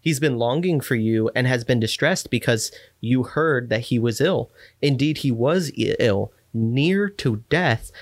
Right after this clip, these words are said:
but God had mercy on him. And not only on him, but on me also, lest I should have sorrow upon sorrow.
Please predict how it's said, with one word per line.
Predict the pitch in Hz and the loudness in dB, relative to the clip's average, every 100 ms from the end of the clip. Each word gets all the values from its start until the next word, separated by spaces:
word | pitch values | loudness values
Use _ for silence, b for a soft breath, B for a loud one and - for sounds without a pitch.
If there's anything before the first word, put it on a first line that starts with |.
| B | B
but | - 117 | -4 0
God | 127 120 | 0 0
had | 120 | 0
mercy | 110 110 - 104 | 0 0 0 0
on | 95 | 0
him. | 101 98 95 98 | -2 -2 -4 -4
And | 113 | -2
not | 113 165 | 0 2
only | 220 196 | 2 2
on | 139 | 2
him, | 120 190 | 2 2
but | 139 | 2
on | 104 104 | 2 2
me | 123 | 2
also, | 110 151 - | 2 0 -2
lest | 95 107 - | 0 -2 0
I | 107 | -2
should | - 104 | 0 0
have | 101 | 0
sorrow | 107 101 | 0 0
upon | 98 98 | -2 -6
sorrow. | 101 120 127 101 | -4 0 0 0